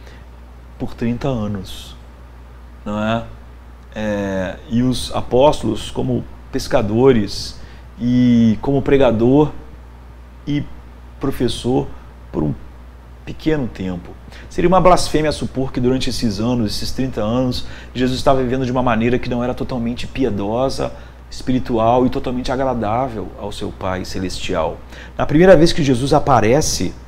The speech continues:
é, depois desses trinta anos, o Pai diz, "Esse é meu Filho amado, em quem está todo o meu prazer." Então a importância dessa reflexão sobre o nosso chamado humano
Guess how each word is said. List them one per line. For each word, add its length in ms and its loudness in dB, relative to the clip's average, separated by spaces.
é, 580 0
depois 320 2
desses 300 -4
trinta 340 -2
anos, 460 0
o 80 0
Pai 260 2
diz, 500 -2
"Esse 280 4
é 40 2
meu 140 2
Filho 220 -4
amado, 500 -4
em 120 -6
quem 200 -8
está 300 -4
todo 500 -4
o 60 -6
meu 220 -4
prazer." 560 -10
Então 100 -2
a 60 2
importância 800 0
dessa 380 0
reflexão 640 -2
sobre 240 -2
o 40 -2
nosso 200 -4
chamado 560 0
humano 640 0